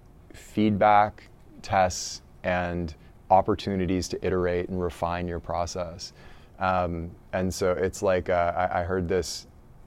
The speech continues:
sort of anecdote about Chris Rock, the comedian, going to these little, um,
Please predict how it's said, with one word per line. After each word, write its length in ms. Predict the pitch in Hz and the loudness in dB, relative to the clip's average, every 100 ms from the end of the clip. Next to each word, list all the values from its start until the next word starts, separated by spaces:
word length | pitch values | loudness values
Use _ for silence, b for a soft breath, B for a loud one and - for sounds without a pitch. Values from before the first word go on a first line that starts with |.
| - | -16
sort 240 | - 95 | -6 -4
of 80 | 90 | -4
anecdote 560 | - 90 90 - 87 85 | -2 -2 -2 -2 -2 0
about 280 | 85 87 - | -2 -4 -6
Chris 340 | - 90 - | -6 -4 -4
Rock, 380 | 87 85 90 - | -4 -2 -4 -6
the 80 | 90 | -8
comedian, 640 | 90 87 90 87 82 85 101 | -6 -4 -2 -4 -6 -12 -4
going 320 | 98 92 87 87 | 0 0 0 -2
to 220 | 90 87 | -2 -2
these 180 | 90 85 | -4 -6
little, 500 | 92 98 98 95 85 B B B B | -4 0 0 0 -4 B B B B
um, 460 | 87 90 87 85 | -2 0 0 -4